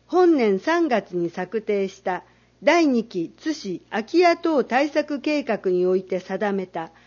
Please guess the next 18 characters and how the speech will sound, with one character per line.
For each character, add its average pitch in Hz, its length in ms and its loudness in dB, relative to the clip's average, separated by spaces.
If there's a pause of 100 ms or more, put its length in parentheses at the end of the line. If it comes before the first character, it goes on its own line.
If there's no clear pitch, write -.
(340)
空 254 120 2
き 320 160 0
家 349 160 8
等 339 260 2
の 214 140 2
発 214 320 -4
生 320 220 0
の 311 140 0
抑 285 280 -2
制 294 280 0
と 277 160 -4
適 294 320 -2
正 330 280 0
管 320 300 0
理 202 120 -2
の 165 140 -4
促 180 300 -6
進、 156 400 -6